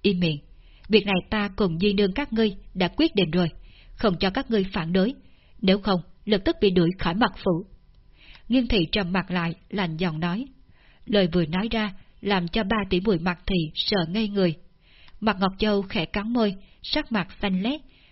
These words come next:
mà Mạc Thải Hoàng thì thất hồn lạc phách, nhìn nhị nương và ngũ nương, bình thường yêu thương nàng nhất, ánh mắt lộ ra khẩn cầu. Chỉ có Mạc Phượng Vũ vẫn còn tốt hơn một chút,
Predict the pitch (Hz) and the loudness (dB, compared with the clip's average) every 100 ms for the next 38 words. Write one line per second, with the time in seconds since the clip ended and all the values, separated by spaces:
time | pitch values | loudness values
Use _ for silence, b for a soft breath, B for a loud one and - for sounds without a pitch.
0 | b 214 196 180 190 190 185 196 220 180 | b 0 2 2 0 0 -2 0 0 -2
1 | 165 - 190 165 b b - 311 - 220 | -4 -2 0 0 b b -4 -2 2 2
2 | 165 175 170 - - - b b b 208 | 2 0 0 -2 -4 -4 b b b 0
3 | 226 175 180 170 214 208 185 208 175 175 | 0 2 2 2 2 0 2 2 2 2
4 | 220 254 247 - - 202 175 185 175 160 | 4 2 2 -6 -4 0 0 2 0 2
5 | 196 202 214 202 190 156 180 311 b b | 2 2 0 -2 -2 -2 0 -2 b b
6 | b b 202 208 294 233 208 156 196 190 | b b -2 0 -2 2 2 2 0 -2
7 | 190 - 165 170 208 175 156 - _ b | -4 -2 -2 -2 -2 0 -2 -12 _ b
8 | b b - 185 226 277 196 - 196 160 | b b 2 2 2 0 0 0 -2 0
9 | 180 160 202 - - 190 185 214 175 - | 0 0 -2 -10 0 0 2 -2 -2 0
10 | 302 226 214 185 185 - 285 | -2 0 0 2 0 0 -4